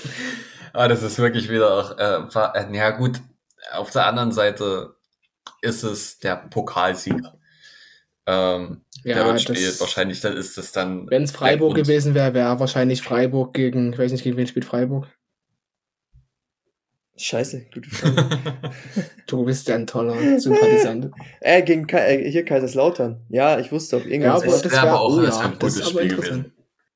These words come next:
Speaker 2: Ja.
Speaker 3: Ja,
Speaker 2: Nee,
Speaker 3: also,
Speaker 2: aber
Speaker 3: ich will da in Ottensen keinen auf, auf den Fuß treten. Die Armen müssen jetzt auch noch in Dessau spielen. Ähm,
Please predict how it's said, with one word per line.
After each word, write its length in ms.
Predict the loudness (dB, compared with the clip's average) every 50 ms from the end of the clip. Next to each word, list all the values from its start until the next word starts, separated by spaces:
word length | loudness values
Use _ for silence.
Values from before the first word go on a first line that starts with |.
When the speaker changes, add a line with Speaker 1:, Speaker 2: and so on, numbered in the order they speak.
| _ _ -6
Speaker 2:
Ja. 320 | -2 0 0 0 0 -4 _ _ _ _ _ _ _ _ _ -12 -4
Speaker 3:
Ja, 260 | 0 2 4 4 6 6
Speaker 2:
Nee, 60 | 4
Speaker 3:
also, 160 | 4 4 2
Speaker 2:
aber 280 | 2 2 0 0 0 0 -4 -12 _ _ _ -8
Speaker 3:
ich 200 | -8 -8 -6 -2
will 140 | 0 2 2
da 260 | 2 2 4 2 2
in 200 | 2 2 0 0
Ottensen 500 | 0 0 0 0 -2 -2 -2 -2 -4 -4
keinen 280 | -2 0 0 0 2 0
auf, 160 | -2 -4 -6 -8 -6 -4
auf 140 | -4 -4 -4
den 120 | -6 -12
Fuß 240 | -10 -10 -10 -10 -10
treten. 320 | -8 -10 -8 -8 -8 -8
Die 140 | -6 -4 -2
Armen 240 | 0 0 0 0 0
müssen 220 | -2 -4 -4 -4
jetzt 160 | -6 -6 -4 -4
auch 80 | -2
noch 160 | -2 -4 -4
in 100 | -6 -12 -8 -4
Dessau 360 | -4 -4 -2 -2 -2 -2 -2 -2
spielen. 480 | -4 -8 -8 -6 -6 -6 -6 -8 -14 _ _ _ _ _ _ _ _ _ _ _ _ _ -2 0
Ähm, 880 | 2 2 2 2 0 0 -2 -2 -2 -2 -2 -2 -4 -4 -8 -12 _